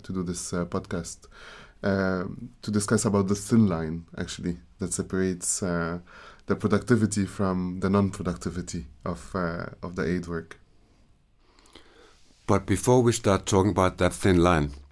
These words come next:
Speaker 2: um, I think we should just briefly,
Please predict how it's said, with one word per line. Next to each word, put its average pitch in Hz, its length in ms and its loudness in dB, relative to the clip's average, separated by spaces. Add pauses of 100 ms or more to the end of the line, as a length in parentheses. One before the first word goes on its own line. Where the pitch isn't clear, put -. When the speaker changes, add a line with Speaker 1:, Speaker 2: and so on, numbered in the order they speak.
(640)
Speaker 2:
um, 85 600 2 (680)
I - 80 -2
think 117 380 2
we 104 160 2
should - 380 0 (1300)
just - 260 0
briefly, 113 680 6